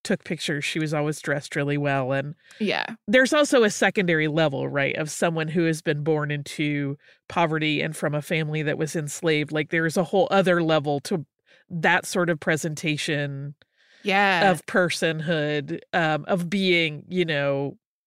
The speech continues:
Speaker 1: very refined and elegant, almost in some cases as a form of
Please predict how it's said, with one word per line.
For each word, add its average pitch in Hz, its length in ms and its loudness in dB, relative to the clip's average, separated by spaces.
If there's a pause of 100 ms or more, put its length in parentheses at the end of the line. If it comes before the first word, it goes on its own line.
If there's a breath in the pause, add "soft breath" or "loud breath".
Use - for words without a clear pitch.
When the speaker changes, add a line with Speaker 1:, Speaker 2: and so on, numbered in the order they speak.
(460)
Speaker 1:
very 175 520 2
refined 156 460 0
and 156 100 -4
elegant, 156 460 -2
almost 156 520 -8
in 180 200 -4
some 170 180 0
cases 160 400 -2
as 151 140 -4
a 156 60 -4
form 147 340 -6
of 143 320 -6